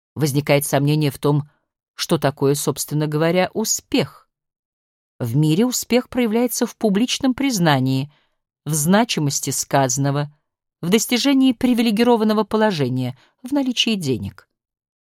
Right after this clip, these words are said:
Тот, кто в качестве самого себя вступает в мир, будет стремиться к этому успеху для расширения условий существования, но этот успех станет действительно таковым,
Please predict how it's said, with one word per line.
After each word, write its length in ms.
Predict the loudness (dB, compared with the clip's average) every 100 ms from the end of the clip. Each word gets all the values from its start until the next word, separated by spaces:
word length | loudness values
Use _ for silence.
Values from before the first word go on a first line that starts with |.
| _ _ _ _ _ _
Тот, 180 | -2 -2
кто 200 | -2 -2
в 100 | 0
качестве 460 | 0 0 -4 -4
самого 360 | -2 2 2 2
себя 300 | 0 0 0
вступает 540 | 0 -4 0 0 0
в 80 | 2
мир, 280 | 2 2 -2 _ _ _ _ _
будет 260 | 0 2 0
стремиться 560 | -2 -2 0 0 -2 -2
к 80 |
этому 280 | -2 0 -2
успеху 480 | -2 -2 -2 -2 -2
для 180 | 0 0
расширения 560 | 0 -2 -2 0 0
условий 420 | -2 -4 -2 -2 -4
существования, 960 | -6 -6 -6 -4 -2 0 2 0 -2 -8 -10 0
но 180 | 0 0
этот 260 | -2 -2
успех 480 | -4 -4 0 0 0 _ _
станет 540 | -8 0 2 4 0 -4 _ -4
действительно 840 | 2 2 0 -2 0 0 0 0
таковым, 540 | -2 0 0 2 0